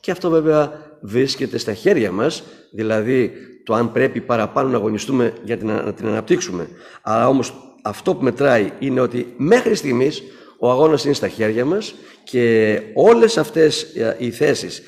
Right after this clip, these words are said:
οι οποίες μπορούν να δημιουργηθούν στο μέλλον με αναπτυξιακή δυναμική ή αυτές που υπάρχουν είναι προσαρμοσμένες στο περιβάλλον, στις δυνατότητες της γης μας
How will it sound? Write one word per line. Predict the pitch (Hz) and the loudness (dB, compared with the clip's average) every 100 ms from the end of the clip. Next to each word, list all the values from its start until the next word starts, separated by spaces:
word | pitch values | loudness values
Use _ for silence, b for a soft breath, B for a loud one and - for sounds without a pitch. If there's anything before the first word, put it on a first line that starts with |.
| B | B
οι | - 139 | 0 0
οποίες | 170 175 151 113 | 2 2 2 0
μπορούν | 92 117 127 220 202 | -2 2 6 6 6
να | 156 | 4
δημιουργηθούν | - 113 117 107 107 170 117 B B | 0 -2 0 -2 0 0 0 B B
στο | - 123 | -4 2
μέλλον | 135 165 135 | 4 6 4
με | 123 | 2
αναπτυξιακή | 113 - - 113 - 175 | 0 -4 -6 -4 -4 -4
δυναμική | 139 120 - - 151 - B B | -2 -2 -2 -2 -4 -4 B B
ή | 156 196 | 4 6
αυτές | 170 202 147 | 6 4 2
που | |
υπάρχουν | 131 135 160 214 240 B B | 2 4 4 4 -2 B B
είναι | 156 156 | 2 2
προσαρμοσμένες | - 131 120 107 104 90 143 202 143 | 2 0 0 0 0 0 2 2 0
στο | 110 | -2
περιβάλλον, | 101 92 98 170 233 233 B B | -4 -2 4 4 4 2 B B
στις | - 107 | -12 -10
δυνατότητες | 98 101 104 151 175 147 113 | -6 -6 -2 0 2 0 -4
της | 101 | -8
γης | 90 147 190 | -2 -2 2
μας | 226 240 | 4 2